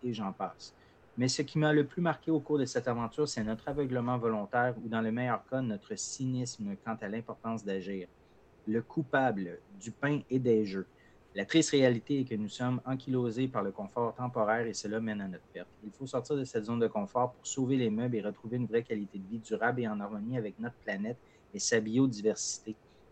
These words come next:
La bonne nouvelle, c'est que nous avons le pouvoir de faire la différence. Si un simple citoyen peut parcourir près de quatre mille cinq cents kilos en moins de cent jours, imaginez ce que nous pouvons accomplir collectivement si chacun de nous se lance dans son propre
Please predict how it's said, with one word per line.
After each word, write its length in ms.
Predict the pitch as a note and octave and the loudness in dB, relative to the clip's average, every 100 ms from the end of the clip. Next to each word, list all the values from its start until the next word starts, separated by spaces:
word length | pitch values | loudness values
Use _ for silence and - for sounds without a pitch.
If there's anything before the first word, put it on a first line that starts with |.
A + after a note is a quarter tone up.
| - - | -20 -8
La 120 | A2 A2 | 2 6
bonne 200 | C#3 D#3+ | 6 6
nouvelle, 480 | D3 C3 C#3 B2+ | 4 4 4 2
c'est 140 | A2 F#2+ | -2 -8
que 120 | A2 | -6
nous 220 | A2 G#2+ | -4 2
avons 220 | G#2+ A2 | 2 2
le 100 | B2 | 2
pouvoir 360 | G#2+ - B2+ C3+ | 0 0 0 0
de 80 | A2+ | 0
faire 180 | - G#2+ | 0 -2
la 100 | G2+ | -2
différence. 500 | - G2 F#2+ G2+ G2+ | -6 -8 -8 -8 -8
Si 200 | - C#3+ | -8 -4
un 100 | C3 | -4
simple 420 | - D3+ C#3+ C3 | -4 -6 -4 -6
citoyen 420 | - - A2+ A#2 | -8 -4 -2 -2
peut 140 | A2+ G2+ | -4 -6
parcourir 500 | G#2+ - G#2 A2+ A2 | -6 -4 -2 -2 -2
près 180 | - | -4
de 100 | A2 | -4
quatre 240 | G2 C#3 C3+ | -4 -6 -4
mille 180 | C3+ B2+ | -4 -4
cinq 200 | B2 A2 | -6 -8
cents 200 | - A2+ | -8 -10
kilos 340 | - A#2 A#2+ | -6 -4 -2
en 80 | G#2 | -2
moins 160 | G#2 | -4
de 100 | G#2 | -4
cent 240 | - B2 B2 | -6 -6 -6
jours, 300 | C3 C#3+ C#3 - - _ - | -4 -4 -6 -14 -20 _ -4
imaginez 460 | A#2+ B2+ A#2+ C3 | 0 0 0 -2
ce 100 | - | -2
que 140 | A#2 A2+ | -6 -2
nous 160 | A2 | -2
pouvons 260 | G#2 G#2 A2+ | -4 -4 -2
accomplir 560 | A2+ - G2+ - A#2 - | -4 -4 -8 -2 -4 -2
collectivement 640 | B2+ A#2+ - G#2+ G#2 A2+ | -6 -6 -8 -8 -4 -4
si 100 | - | -4
chacun 380 | - A#2+ B2 A#2 | -8 -8 -4 -4
de 60 | |
nous 200 | G#2 A2 | -2 -4
se 160 | A#2 - | -4 -6
lance 280 | G2 A2 A2+ | -4 -4 -4
dans 100 | F#2+ | -6
son 200 | - G2 | -8 -12
propre 380 | - B2 - | -4 -6 -6